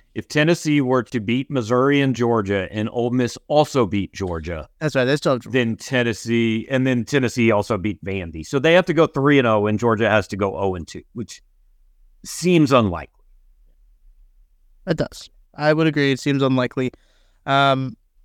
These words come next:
Speaker 2: fourteen is Tennessee in the coaches poll, or the A P poll, sixteen for Missouri in the A P poll. We'll see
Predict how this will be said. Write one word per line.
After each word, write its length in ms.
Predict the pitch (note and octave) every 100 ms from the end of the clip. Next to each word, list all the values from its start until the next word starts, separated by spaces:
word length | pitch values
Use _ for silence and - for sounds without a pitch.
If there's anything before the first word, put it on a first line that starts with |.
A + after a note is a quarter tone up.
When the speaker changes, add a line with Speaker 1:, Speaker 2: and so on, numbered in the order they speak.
| _ -
Speaker 2:
fourteen 540 | A3+ G#3+ A#3 G#3+ F#3
is 200 | F3+ E3+
Tennessee 280 | - E3 F3
in 80 | D#3+
the 80 | C#3+
coaches 380 | D#3+ D3+ D3+
poll, 400 | - - D#3 D#3
or 260 | C#3 C#3 C3+ - _
the 120 | - C#3
A 160 | D#3
P 200 | D3 D3+
poll, 200 | C3 C#3+
sixteen 440 | - D#3 - C#3+ C3
for 120 | C3
Missouri 500 | C3 B2 B2+ B2+ B2
in 400 | C3+ B2+ B2+ B2+
the 260 | C3 B2+ B2+
A 20 |
P 240 | B2 C3+
poll. 320 | C3 - B2+ B2+
We'll 120 | B2+
see 320 | - C3+ B2+